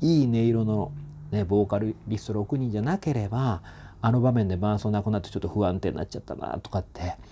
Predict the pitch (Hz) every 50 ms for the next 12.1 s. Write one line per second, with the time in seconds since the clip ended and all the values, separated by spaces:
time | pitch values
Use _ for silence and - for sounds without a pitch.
0 | - - - - - - 98 95 92 95 92 90 90 107 110 95 85 - - -
1 | - - - - - - - - 156 160 190 185 170 160 - - 165 160 147 147
2 | - - 120 113 98 - - - - 98 92 98 101 95 95 95 95 82 76 76
3 | 80 85 82 - - - - - - - - - - - - _ - - 87 90
4 | 95 98 98 104 107 110 117 117 117 117 113 113 110 104 101 98 101 101 104 107
5 | 107 107 101 101 101 101 98 92 - 76 73 73 71 73 76 76 - - - -
6 | - - - - - - - - - - _ - - - - - - - - -
7 | - 127 123 117 110 101 - - 90 87 80 71 67 - - - - 107 120 127
8 | 117 110 131 147 170 147 131 - - - - - - - - - 98 92 98 90
9 | 85 92 - - - - - - - - - - - - - - - - - -
10 | - - - - - - - - - - - - - - - - 98 90 90 95
11 | 98 101 101 104 101 101 101 101 101 98 98 98 95 98 95 95 98 104 95 92
12 | 90 92